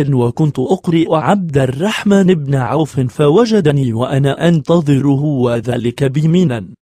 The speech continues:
في آخر حجة حجها عمر بن الخطاب رضي الله عنه. قال عبد الرحمن بن عوف: إن رجلا أتى عمر بن الخطاب رضي الله عنه فقال: إن فلانا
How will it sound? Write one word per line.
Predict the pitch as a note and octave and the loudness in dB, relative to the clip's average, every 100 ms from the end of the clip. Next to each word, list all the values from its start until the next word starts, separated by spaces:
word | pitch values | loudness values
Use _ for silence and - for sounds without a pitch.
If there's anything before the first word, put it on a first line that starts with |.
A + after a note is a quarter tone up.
| _ _ | _ _
في | E3 F3 | -2 2
آخر | F3+ G3 - F#3 E3 | 2 0 0 -2 -2
حجة | - E3 B2 C3+ C3 D#3+ D3 | 0 -2 0 -2 0 -2 -2
حجها | - A#3+ F#3 G3 D3+ C3+ | -2 -2 0 0 2 0
عمر | B2 G3 G#3 D#3+ C#3+ | 2 2 4 4 2
بن | C3+ C#3+ | 2 2
الخطاب | D3 - D3+ - - C#3+ D3+ C#3 C3+ A2+ | 0 0 -2 -2 -2 -2 0 0 0 0
رضي | A2 C3 C3+ B2 A#2+ | -2 0 -2 0 0
الله | G#2+ A2+ D#3 D3+ C3+ A#2 | -2 -2 0 0 0 0
عنه. | A#2+ A#2 A#2+ A#2 | 0 -2 -4 -4
قال | B2+ B2 A#2+ | -2 0 0
عبد | A#2 F3+ F#3 D#3+ | 0 0 0 2
الرحمن | D#3+ A#2 A#2 - G3+ G3 F3+ | 2 2 -4 0 2 4 2
بن | D3+ D3+ D3 | 2 2 2
عوف: | A2+ C3 D#3 - G#3+ A3+ - _ _ | 0 -2 -2 0 0 0 -4 _ _
إن | D3 C#3+ B2+ | 0 2 0
رجلا | C3 D3+ D#3+ E3+ E3 G#3 D3+ | 0 0 2 2 2 2 0
أتى | B2+ D3 | -2 0
عمر | B2+ D#3+ G#3+ F#3 E3+ | 0 2 2 4 2
بن | C#3+ C#3+ | 0 -2
الخطاب | C#3+ C3 D3 - - C#3 D3+ C#3 C3+ A2+ | -2 -2 -2 -4 -2 -2 0 0 0 0
رضي | G#2+ C3 C3 - A#2+ | -2 -2 -2 0 0
الله | G#2+ A2+ D#3 D3+ A#2+ G#2+ | 0 -2 0 0 -2 -2
عنه | A#2 C#3+ B2+ B2+ | 0 2 2 0
فقال: | - C3 - G3 F#3 C3+ | -2 -4 0 2 2 2
إن | A#2+ - D3 D3+ C#3+ | -2 -4 -2 0 0
فلانا | B2+ C3 A#2 C3 D3 | 0 0 2 2 2